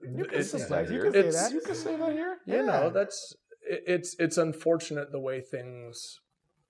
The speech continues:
Speaker 2: played out, especially considering the job that or-, that, that Jonathan Smith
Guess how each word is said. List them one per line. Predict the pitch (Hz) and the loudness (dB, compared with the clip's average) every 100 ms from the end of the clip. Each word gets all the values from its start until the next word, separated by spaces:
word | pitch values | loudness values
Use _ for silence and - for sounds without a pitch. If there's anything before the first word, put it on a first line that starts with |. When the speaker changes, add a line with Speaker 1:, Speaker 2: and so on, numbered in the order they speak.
| _ _ | _ _
Speaker 2:
played | - 135 127 | -4 -2 -2
out, | - 92 - _ _ - | -6 -12 -18 _ _ -4
especially | - - - 214 196 - 151 139 | 0 -2 4 4 4 0 -2 -2
considering | 131 147 127 - 160 139 139 135 | -6 -6 -4 4 6 6 2 -4
the | |
job | 123 135 135 123 | -4 -2 -2 -4
that | 127 | 0
or-, | 131 131 139 | 0 0 0
that, | 135 127 - | 4 4 4
that | 135 131 | 2 4
Jonathan | 139 135 131 | 0 0 -6
Smith | 123 139 123 | -10 -8 -10